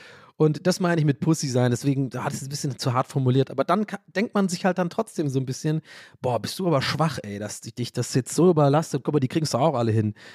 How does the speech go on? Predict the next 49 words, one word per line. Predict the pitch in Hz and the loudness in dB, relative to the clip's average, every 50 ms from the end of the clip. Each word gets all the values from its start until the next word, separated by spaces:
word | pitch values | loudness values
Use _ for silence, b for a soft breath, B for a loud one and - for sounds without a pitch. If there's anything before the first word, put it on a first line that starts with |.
| B B B B | B B B B
äh, | 120 113 110 110 110 110 107 110 - - | 2 2 4 4 4 4 2 0 -2 -4
irgendwie | 123 117 120 113 117 | -4 -2 0 0 2
da | 110 117 113 | 2 2 2
trotzdem | - - 131 - - - 127 113 | 2 0 -4 -4 -2 -2 -2 0
irgendwie | 110 120 120 120 110 | 0 0 -2 -2 -4
zu | - - | -6 -6
funktionieren | - - 131 120 - - 127 120 123 127 127 120 | -4 -4 -4 -2 -2 0 2 4 4 4 4 4
und | 113 107 - | 2 2 0
zu | - 107 | 0 0
helfen | 113 120 127 120 - 117 | 0 0 0 0 -2 -4
und | 110 107 107 | -4 -4 -4
so | - 113 107 | 0 0 2
und | 110 107 - B B B B B B B B B B B _ | 2 2 0 B B B B B B B B B B B _
I | - - 151 | -2 2 4
don't | 180 190 | 4 6
know, | 170 151 139 139 139 | 6 6 4 4 4
also | 131 123 143 135 165 160 165 - - - _ - - - - | 2 0 0 2 2 2 0 -2 -12 -20 _ -20 -18 -4 0
das | 190 208 - 214 | 0 2 2 0
ist | 190 - | 0 0
so | 214 | 2
ein | 202 | 2
bisschen | 180 190 - - 180 165 | 2 2 0 0 0 2
diese | 160 143 143 | 2 2 2
ganze | 135 143 147 - - | 2 2 0 0 0
Gedankenwelt, | 131 123 - 117 139 - 147 127 123 123 117 113 - | -2 0 0 0 0 0 2 4 4 4 2 2 -2
die, | - - - - - | -8 -8 -8 -12 -14
die, | - - 123 120 120 120 - - | -10 -6 -4 -2 -2 -2 -4 -6
die | - 123 120 | -6 -6 -6
für | - - - - - - 131 120 | -6 -10 -18 -20 -8 -4 -2 0
euch | 131 131 - | 0 0 0
hoffentlich | 147 160 151 - 156 131 - - | 0 -2 0 0 -2 -4 -4 -2
irgendwo | 175 185 180 175 170 151 151 139 | 0 0 2 4 4 4 4 4
Sinn | 135 151 156 | 4 4 2
macht, | 147 139 135 - - _ _ _ _ _ _ _ _ _ _ _ _ _ _ _ _ _ _ _ - - _ | 2 2 0 -2 -4 _ _ _ _ _ _ _ _ _ _ _ _ _ _ _ _ _ _ _ -20 -18 _
weil, | - 120 117 113 113 113 | -2 2 4 4 4 2
äh, | - - - - - - - - _ _ _ _ _ _ _ _ _ _ _ _ _ _ _ - - _ - | 0 -4 -8 -10 -10 -12 -12 -14 _ _ _ _ _ _ _ _ _ _ _ _ _ _ _ -20 -18 _ -2
oder | 143 135 131 135 | 2 2 4 2
vielleicht | - - 156 156 147 - | 4 2 2 2 2 0
nicht | 185 - - - | -2 -6 -4 -2
Sinn | - 160 190 | 0 0 2
macht, | 202 175 147 | 2 0 0
vielleicht | - - 147 151 151 - _ _ _ _ | 0 0 0 0 0 0 _ _ _ _
fühlt | - - 196 208 196 | -6 -2 0 0 0
ihr | 214 202 185 | 0 0 0
euch | 185 185 - | 0 0 0
ja | 185 175 175 | 2 2 2
im | - 160 | 2 2
besten | 160 165 170 - - 156 | 0 0 -2 -2 -6 -4
Fall | - - 143 147 151 147 | 0 2 4 6 4 4